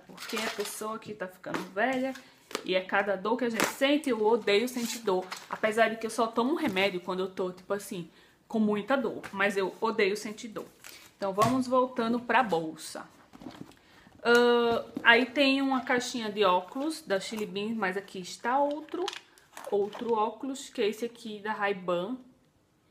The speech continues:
que eu preciso limpar ele. Ah,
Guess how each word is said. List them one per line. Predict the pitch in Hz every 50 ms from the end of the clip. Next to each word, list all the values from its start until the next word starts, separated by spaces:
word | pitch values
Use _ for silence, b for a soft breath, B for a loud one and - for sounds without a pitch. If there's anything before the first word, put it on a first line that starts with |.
| _ _ _ _
que | - -
eu | -
preciso | 180 175 - - 185 180 180
limpar | 170 175 175 175 - 202 180 170
ele. | 170 180 - 208 240 277 381 403 - - _ _ - - _ _ _ _ _ - - - - - - _ - - - _ - - - - _ - - - - _ _ _ _ _ - - -
Ah, | 214 214 214 214 214 208